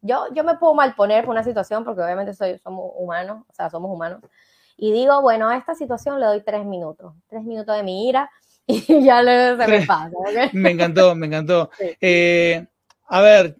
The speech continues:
Speaker 2: para todos los que están acá, encantadísimos con esta charla, encantadísimos con todo lo que nos transmitió Bene y todo lo que nos transmitió.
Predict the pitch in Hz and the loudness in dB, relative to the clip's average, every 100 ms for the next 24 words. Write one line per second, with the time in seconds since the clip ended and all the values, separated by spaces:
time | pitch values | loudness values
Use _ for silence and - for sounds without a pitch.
0 | _ - 190 196 254 269 220 185 165 - | _ -4 0 2 4 4 4 -2 -6 -4
1 | 220 220 202 233 233 196 185 190 180 190 | -4 -2 -2 -2 -4 -10 -8 -8 -4 -4
2 | 220 240 185 180 185 185 185 190 196 202 | -6 -10 -10 -10 -10 -10 -8 -8 -6 -10
3 | _ _ _ 185 170 170 180 202 220 190 | _ _ _ -14 -12 -8 -8 -8 -10 -8
4 | 180 - 170 165 143 226 220 170 160 143 | -8 -8 -10 -10 -6 -4 -4 -6 -12 -12
5 | 147 156 185 170 180 214 214 180 147 190 | -14 -8 -8 -6 -6 -6 -6 -10 -8 -8
6 | 180 160 143 143 147 190 220 | -8 -10 -12 -12 -8 -4 -4